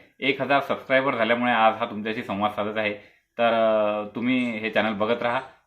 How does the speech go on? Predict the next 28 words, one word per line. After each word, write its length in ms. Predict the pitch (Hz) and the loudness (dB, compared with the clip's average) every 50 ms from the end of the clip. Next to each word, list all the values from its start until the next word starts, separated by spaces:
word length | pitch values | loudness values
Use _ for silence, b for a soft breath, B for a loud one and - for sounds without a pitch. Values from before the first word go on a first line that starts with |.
| _ - | _ -6
आणि 220 | 101 104 110 107 | -4 -4 -2 0
आज, 360 | 104 98 98 98 107 117 107 101 | 2 0 0 0 -2 -6 -4 -2
अजूनही 420 | 104 101 101 101 123 135 143 147 | 0 0 0 0 2 2 2 2
माझे 240 | 139 123 117 117 120 | 2 2 0 0 -2
पुढे 600 | 113 113 113 113 117 117 117 113 113 110 107 107 | -4 -2 0 0 2 2 2 0 0 -2 -2 -2
व्हिडिओ 440 | 101 98 101 104 107 110 113 113 107 | -2 -2 -2 -2 -2 -2 -2 -2 -2
येतीलच. 420 | 101 101 98 123 113 110 107 - - b b b b b b b b - | -2 -2 -2 -2 0 -2 -2 -2 -6 b b b b b b b b -4
पुन्हा 360 | 127 143 165 165 160 156 - | 0 2 4 4 4 4 2
एक 200 | - 143 135 - - - | 2 0 -2 -2 -4 -2
आठ 340 | 110 123 131 143 143 - 135 | 2 4 4 4 2 0 -4
मार्च 400 | 113 123 127 127 127 127 - 139 | -4 0 2 4 4 2 0 -2
सतराला 540 | 127 123 123 - 120 - 123 123 131 135 131 | -4 -4 -4 -4 -4 0 2 4 4 4 4
माझा 260 | 123 123 120 123 127 | 4 2 2 4 4
हे, 120 | 123 123 | 4 4
हा 220 | 123 117 107 120 123 | 4 4 4 4 4
उपक्रम 400 | 120 120 - 127 117 120 120 117 | 4 4 2 -2 -2 -2 -4 -4
सुरू 180 | - 120 120 | -4 -2 2
झाला 200 | 117 120 117 113 | 2 2 4 4
आहे, 100 | 107 107 - B B B B _ - | 2 2 0 B B B B _ 2
तर 60 | 113 | 2
आता 220 | 107 104 113 120 | 2 4 4 4
या 160 | 120 120 120 117 | 4 4 6 6
आठ 260 | 110 107 107 - 127 | 4 4 2 0 0
मार्चला 320 | 117 117 110 - 120 117 | 0 0 0 0 -2 -4
सुद्धा 260 | 120 120 120 117 123 | -4 -4 -2 0 0
माझा 240 | 113 113 110 110 113 | 0 0 0 2 2
एक, 260 | 117 120 117 - - | 2 2 0 0 0
अ, 260 | 113 104 101 101 98 | 0 2 2 2 2